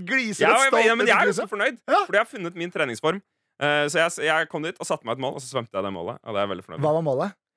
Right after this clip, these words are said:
Speaker 2: Jeg skulle svømme en kilometer, og det gjorde jeg.
Speaker 1: Det er helt fantastisk,
Speaker 2: Så jeg er
Speaker 1: Henrik.
Speaker 2: veldig fornøyd med det.
Speaker 1: Det er
Speaker 2: Jeg
Speaker 1: det
Speaker 2: har
Speaker 1: første målet jeg ville satt
Speaker 2: så
Speaker 1: meg.
Speaker 2: vondt i kroppen.
Speaker 1: Å, fy
Speaker 2: Det er
Speaker 1: søren.
Speaker 2: vondt over hele meg, fordi jeg svømte, altså jeg var i dette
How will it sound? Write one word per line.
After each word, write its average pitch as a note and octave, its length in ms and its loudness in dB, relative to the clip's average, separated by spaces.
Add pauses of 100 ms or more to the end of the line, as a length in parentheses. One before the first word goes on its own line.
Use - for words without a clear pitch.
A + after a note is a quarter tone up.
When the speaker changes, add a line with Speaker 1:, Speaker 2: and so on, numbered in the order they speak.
(420)
Speaker 2:
Jeg A#2 160 0
skulle A#2+ 220 -8
svømme A2 500 -2 (380)
en A2 120 -4
kilometer, F2+ 320 -12 (600)
og A#2 80 -4
det A2+ 120 2
gjorde - 80 -4
jeg. - 40 -14 (440)
Speaker 1:
Det B3 100 6
er A4 280 4
helt C4+ 140 4
fantastisk, B3 800 -2
Speaker 2:
Så C#3 60 4
jeg - 40 6
er F3 80 6
Speaker 1:
Henrik. - 160 4
Speaker 2:
veldig G#3 120 -4
fornøyd E4 240 -6
med F#4 80 -14
det. F#4 100 -18 (220)
Speaker 1:
Det D#4+ 120 4
er A4 60 4
Speaker 2:
Jeg G#3 120 6
Speaker 1:
det - 20 2
Speaker 2:
har - 120 6
Speaker 1:
første F4+ 200 2
målet D#4 240 2
jeg A#3 160 6
ville A3 120 0
satt B3 160 0
Speaker 2:
så E3 60 2 (140)
Speaker 1:
meg. - 80 -6
Speaker 2:
vondt E3 200 -4 (100)
i D3+ 60 -6
kroppen. C3 340 -4 (460)
Speaker 1:
Å, C#3 100 -6
fy - 300 -4
Speaker 2:
Det D3 40 2
er D3 120 4
Speaker 1:
søren. D#3 120 2
Speaker 2:
vondt E3 200 -10 (180)
over C#3 160 -2
hele D3+ 300 -2
meg, E3 160 0
fordi B3+ 400 2 (500)
jeg E3 100 0
svømte, D#3 460 -6
altså A2+ 220 -10
jeg D#3 100 2
var A#2+ 160 0
i C#3 100 -2
dette C3+ 140 -4